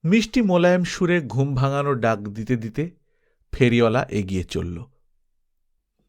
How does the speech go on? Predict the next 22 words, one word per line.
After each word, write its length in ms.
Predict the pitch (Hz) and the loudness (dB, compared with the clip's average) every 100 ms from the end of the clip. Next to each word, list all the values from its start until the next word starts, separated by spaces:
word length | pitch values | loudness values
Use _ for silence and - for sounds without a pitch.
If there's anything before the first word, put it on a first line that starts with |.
| _ _ _ _ _ _ _ _ _ - | _ _ _ _ _ _ _ _ _ -4
ডান 240 | 156 196 | 0 2
দিকের 260 | 226 247 254 | 0 0 -2
পুরনো 460 | 247 208 208 202 208 | 0 2 4 4 2
জীর্ণ 500 | 117 139 156 165 175 | 4 2 2 0 -2
পাটকেলে 600 | - 131 135 - 156 151 | 2 2 2 0 6 6
রঙের 280 | 143 143 | 6 2
একতলা 440 | 139 117 - 127 123 | 0 0 0 0 2
বাড়িখানার 580 | 113 110 110 - 117 110 | 2 0 -2 -4 -2 -2
একটা 260 | 104 113 | -2 -2
জানলা 400 | 101 107 98 98 | -2 -2 0 -2
খুলে 340 | 104 - 110 101 | -4 -2 0 0
গেল। 260 | 101 135 - _ _ _ _ _ _ _ _ - 156 | 0 -4 -8 _ _ _ _ _ _ _ _ 2 2
"এই 80 | |
ফেরিওয়ালা, 580 | 185 208 214 208 165 104 - | 4 4 6 6 4 -2 -8
শোনো, 600 | - 170 190 240 247 _ _ _ _ _ _ _ _ | -4 0 2 0 -4 _ _ _ _ _ _ _ _
কি 140 | 190 208 | -2 0
দিচ্ছ 320 | 220 220 247 | 0 -2 -2
সস্তায়?" 540 | 233 220 214 240 277 269 _ _ _ _ _ _ _ _ _ | 0 -2 0 -2 -2 -6 _ _ _ _ _ _ _ _ _
বাড়িটা 400 | 147 170 226 247 | 4 6 6 4
ছাড়িয়ে 400 | 254 - 175 175 | 0 2 2 4
এসেছিল 520 | 175 - 175 160 156 151 | 2 0 -6 -4 -6 -2
ফেরিওয়ালা। 640 | 151 127 123 117 160 | -2 0 0 -2 -6